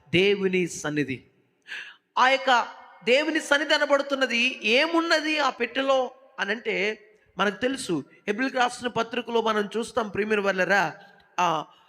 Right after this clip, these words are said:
ఆ, అక్కడ ఒక మాటను మనం చూస్తాం, నాలుగో అధ్యాయం పదిహేను వచనం అనుకుంటాను, అక్కడ రాయబడి ఉంటది,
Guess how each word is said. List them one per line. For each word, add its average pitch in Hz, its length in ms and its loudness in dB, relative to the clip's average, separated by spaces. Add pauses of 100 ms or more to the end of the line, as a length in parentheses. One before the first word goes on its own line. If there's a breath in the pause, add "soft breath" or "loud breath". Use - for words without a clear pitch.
(140)
ఆ, 160 240 0
అక్కడ 196 200 -2
ఒక 202 140 -6
మాటను 240 340 -2
మనం 214 300 -4
చూస్తాం, 190 280 -6
నాలుగో 220 240 2
అధ్యాయం 202 260 -2
పదిహేను 208 300 -2
వచనం 196 280 -4
అనుకుంటాను, 170 500 -4 (280 loud breath)
అక్కడ 190 180 0
రాయబడి 254 380 0
ఉంటది, 175 600 -2